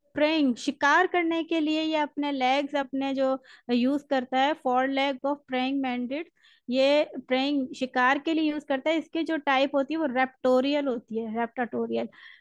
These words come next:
अच्छा, बास्केट लाइक किसके होते हैं? ड्रैगन फ्लाई और डैमसिल फ्लाई के, जैसा कि उसके सामने मैंने फ्ला-, अ, पिक्चर लगाई है। अच्छा, pollen collector जो होते हैं ना,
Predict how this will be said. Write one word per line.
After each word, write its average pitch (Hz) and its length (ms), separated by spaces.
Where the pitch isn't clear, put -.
अच्छा, 302 180
बास्केट 262 640
लाइक 320 300
किसके 320 360
होते 320 260
हैं? 302 260
ड्रैगन 269 360
फ्लाई 226 320
और 262 200
डैमसिल 240 480
फ्लाई 220 320
के, 226 160
जैसा 240 260
कि 247 80
उसके 254 220
सामने 240 360
मैंने 247 160
फ्ला-, 240 420
अ, 220 40
पिक्चर 233 280
लगाई 233 380
है। 262 140
अच्छा, 294 160
pollen 262 540
collector 311 640
जो 294 120
होते 269 220
हैं 277 100
ना, 330 180